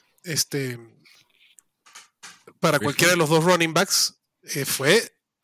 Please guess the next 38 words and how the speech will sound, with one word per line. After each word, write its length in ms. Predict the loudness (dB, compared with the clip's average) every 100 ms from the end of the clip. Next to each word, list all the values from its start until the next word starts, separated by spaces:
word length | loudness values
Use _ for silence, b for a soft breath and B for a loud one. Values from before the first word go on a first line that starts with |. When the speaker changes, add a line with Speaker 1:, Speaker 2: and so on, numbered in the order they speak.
| -8
Speaker 1:
cuando 380 | -6 -6 -12
no 240 | -14 0 0
estaba 640 | 2 2 2 2 0 -6 b b b b
el 120 | -6 -6
señor 240 | -6 -6
Wilson 320 | -4 -4 -6
en 80 | -10
la 80 | -2
cancha, 300 | -2 -2 -8
güey. 120 | -12
O 80 | -14
sea, 460 | -10 -8 -8 -12 _ B B B B B -2
Zach 200 | -2 0
Wilson, 460 | 0 2 0 -2 _ _ _
en 100 | -6
el 60 | -4
momento 260 | -2 -4 -2
en 60 |
que 100 | 0
se 120 | 2
lesiona, 440 | 2 2 2 2 0 0
es 140 | -4
cuando 220 | -4 -6
Elijah 240 | -6 -4 -4
Moore 160 | -6
empieza 260 | -8 -4 0
a 20 |
despegar, 480 | 2 2 2 2 -2 _ _ _ _ _ _ _ _
cuando 220 | -14 -10
Michael 260 | -6 -4 -2
Carter 280 | -2 -4 -8
empieza 220 | -8 -10
a 40 |
tener 320 | -8 -6 -6 -8 B B B B B _ -4
cinco 320 | -2 -2 -4
targets 340 | -2 -2 -4
por 140 | -8 -4
partido. 520 | -2 2 4 4